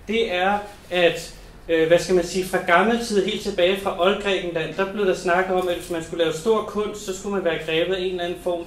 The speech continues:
for galskab. Og det vil sige, og hele vejen op igennem vores idéhistorie har der været sådan en, en, en sammenhæng mellem galskab og kunst.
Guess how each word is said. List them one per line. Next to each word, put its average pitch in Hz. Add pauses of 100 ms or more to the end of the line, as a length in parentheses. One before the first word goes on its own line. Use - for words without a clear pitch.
for 160 (280)
galskab. 151 (440)
Og 160
det 196
vil 196
sige, 180
og 160
hele 208
vejen 196
op 196
igennem 202
vores 180
idéhistorie 185
har 165
der 160
været 190
sådan 196
en, 175 (280)
en, 160 (160)
en 156
sammenhæng 175
mellem 170
galskab 165
og 151
kunst. -